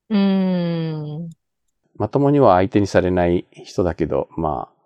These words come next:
Speaker 2: あ、知っていて、知っておいて損はない人名ではあるかなという感じです。
Speaker 1: うん、うん。<laughs>
Speaker 2: 四月の選挙で多分また出てくるだろうから。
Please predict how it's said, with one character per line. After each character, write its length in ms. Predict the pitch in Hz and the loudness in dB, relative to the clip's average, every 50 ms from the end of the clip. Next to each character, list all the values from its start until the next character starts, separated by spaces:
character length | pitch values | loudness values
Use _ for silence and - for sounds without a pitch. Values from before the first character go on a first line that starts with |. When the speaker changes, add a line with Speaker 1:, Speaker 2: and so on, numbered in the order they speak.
| _ _ _ _ | _ _ _ _
Speaker 2:
あ、 60 | - - | -20 -12
知 120 | - 110 | -12 -12
っ 20 | |
て 140 | - - 113 | -2 2 2
い 80 | 110 110 | 2 4
て、 260 | - 113 110 - - - | 6 6 4 4 4 -2
知 160 | - - 131 | -2 0 0
っ 20 | 120 | 2
て 160 | - - 147 | 6 8 8
お 80 | 139 147 | 8 8
い 60 | - | 6
て 100 | - 92 | 2 0
損 220 | - - 113 104 | 0 2 2 2
は 80 | 92 87 | 2 2
な 120 | 90 87 | 2 2
い 60 | 85 | 0
人 240 | 82 87 85 82 82 | 0 0 -2 -2 0
名 180 | 82 82 82 82 | 0 0 0 0
で 100 | 85 85 | 0 -2
は 140 | 76 62 67 | -2 -2 -6
あ 60 | 76 | -8
る 60 | 73 | -8
か 120 | - 67 | -8 -8
な 100 | 62 - | -8 -8
と 140 | - - - | -10 -12 -10
い 60 | - - | -10 -10
う 60 | - | -12
感 200 | - - - - | -14 -16 -16 -16
じ 100 | - - | -16 -18
で 80 | - - | -18 -14
す。 160 | - - 214 | -8 -6 -4
Speaker 1:
う 20 | |
ん、 140 | 202 190 202 - _ _ - | -4 -4 -6 -12 _ _ -8
う 40 | 202 | -6
ん。 200 | 196 185 180 - - 185 - - 214 - - 320 294 - | -6 -6 -8 -10 -12 -6 -4 -4 -4 -4 -4 -6 -8 -4
<laughs> 600 | - 415 - - - 480 - - - 440 - - | -4 -4 -2 0 -2 -2 -2 -4 -6 -8 -8 -8
Speaker 2:
四 160 | - - - | -4 0 2
月 200 | 113 104 101 - | 2 2 2 2
の 100 | 107 101 | 2 0
選 220 | 101 - 117 104 98 | 2 2 2 2 2
挙 160 | - 90 82 | 2 2 2
で 100 | 82 80 | 2 2
多 140 | - 87 87 | 0 0 0
分 180 | 87 82 80 | 0 -2 -4
ま 100 | 78 76 | -4 -2
た 100 | - 87 | -4 -2
出 120 | 85 87 82 | -4 -4 -4
て 120 | - 85 | -4 -4
く 80 | - 82 | -4 -2
る 60 | 78 | -2
だ 100 | 73 69 | -2 -2
ろ 120 | 71 71 67 | -4 -4 -4
う 40 | 65 | -4
か 120 | - 67 | -4 -4
ら。 260 | - - - - - | -4 -4 -8 -12 -16